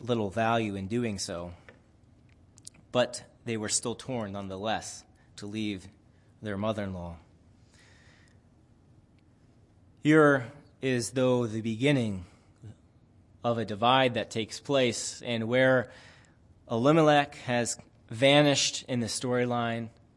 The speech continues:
Naomi has arisen to attention, but now one more character begins to arise to the surface of this narrative, which will carry through the rest of the book, and that is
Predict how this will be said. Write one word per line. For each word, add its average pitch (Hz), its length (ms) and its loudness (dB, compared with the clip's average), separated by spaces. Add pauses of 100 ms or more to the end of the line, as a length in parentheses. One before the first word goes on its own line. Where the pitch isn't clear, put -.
(1600)
Naomi 143 480 6
has 139 220 2
arisen 139 460 0
to 131 120 -6
attention, 127 580 -2
but 113 140 -2
now 156 640 4
one 147 560 -2 (420)
more 127 720 0
character 107 720 -6 (1400)
begins 123 440 0
to 117 180 -4
arise 110 680 0
to 113 180 -10
the 101 160 -10
surface 113 580 -8
of 98 180 -10
this 95 240 -10
narrative, 95 800 -10 (1120)
which 123 240 -6
will 107 140 -4
carry 120 360 -2
through 104 200 -10
the 98 100 -8
rest 101 280 -6
of 95 60 -14
the 95 80 -12
book, 98 300 -10
and 98 100 -8
that 113 160 -2
is 104 400 -6